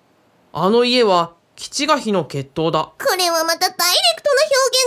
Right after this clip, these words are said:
Speaker 2: だね。こういう表現は将来禁止されていくのだろうが。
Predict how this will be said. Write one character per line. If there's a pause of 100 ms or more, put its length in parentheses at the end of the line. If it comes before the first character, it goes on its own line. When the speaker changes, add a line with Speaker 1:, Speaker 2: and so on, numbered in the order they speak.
Speaker 2:
だ
ね。 (440)
こ
う
い
う
表
現
は (160)
将
来
禁 (100)
止
さ
れ
て
い
く (160)
の
だ
ろ
う
が。